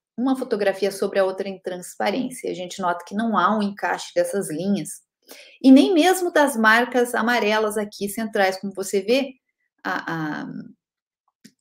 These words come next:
essa Taminella, ela tem uma, uma, uma marca mais estreita aqui, ó. Na sobreposição a gente percebeu,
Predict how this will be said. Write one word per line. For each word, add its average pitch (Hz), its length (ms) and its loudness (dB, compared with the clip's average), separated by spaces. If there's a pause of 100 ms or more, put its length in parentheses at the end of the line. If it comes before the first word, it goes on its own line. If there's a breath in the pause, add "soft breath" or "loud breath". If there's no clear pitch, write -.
(260)
essa 202 320 4
Taminella, 196 680 4
ela 196 180 2
tem 233 280 -2
uma, 254 380 2
uma, 180 320 -8
uma 170 140 -10
marca 240 360 0
mais 262 220 2
estreita 320 640 4
aqui, - 220 -8
ó. - 100 -10 (420)
Na 190 120 -6
sobreposição 196 720 -2
a 226 60 -6
gente 247 260 -4
percebeu, 233 640 -2